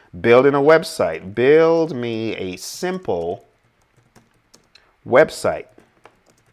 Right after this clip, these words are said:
for the Keto Club. And it knows the context. That's all I need to say. And I say, "Make a single landing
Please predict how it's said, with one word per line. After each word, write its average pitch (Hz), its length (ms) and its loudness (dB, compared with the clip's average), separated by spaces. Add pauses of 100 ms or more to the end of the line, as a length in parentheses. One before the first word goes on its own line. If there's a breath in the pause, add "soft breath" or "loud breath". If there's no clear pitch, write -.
(100)
for 135 420 -2
the 123 140 -2
Keto 147 420 -4
Club. 85 400 -10 (2750)
And 185 160 2
it 196 80 -2
knows 190 480 0
the 220 100 -4
context. - 920 -6 (340)
That's 185 480 -2
all 190 180 4
I 160 80 2
need 160 200 -4
to 147 80 -4
say. 101 420 -2 (100)
And 131 140 2
I 139 80 0
say, 131 480 0
"Make 131 680 -4 (560)
a 110 120 -4
single 107 760 -6 (320)
landing 104 800 -6